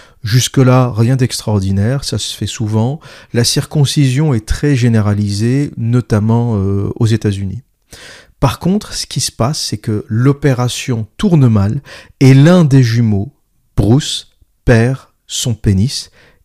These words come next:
Il est amputé du pénis par accident. La mère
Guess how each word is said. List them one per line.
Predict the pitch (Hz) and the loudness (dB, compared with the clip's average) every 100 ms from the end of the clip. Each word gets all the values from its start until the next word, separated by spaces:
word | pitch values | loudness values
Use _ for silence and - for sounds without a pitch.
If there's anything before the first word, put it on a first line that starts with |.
| - | -6
Il | 110 104 | -2 -2
est | - _ _ | -4 _ _
amputé | 156 151 - 131 - 135 | -2 0 -2 -6 -4 -4
du | 113 | -4
pénis | - 104 104 131 - - _ | -4 -2 -2 -4 -8 -14 _
par | 107 | -2
accident. | 101 - - 85 - _ _ _ _ _ _ _ _ _ _ _ | -2 -4 -8 -8 -12 _ _ _ _ _ _ _ _ _ _ _
La | 117 131 | 2 4
mère | 139 156 180 175 | 6 6 4 0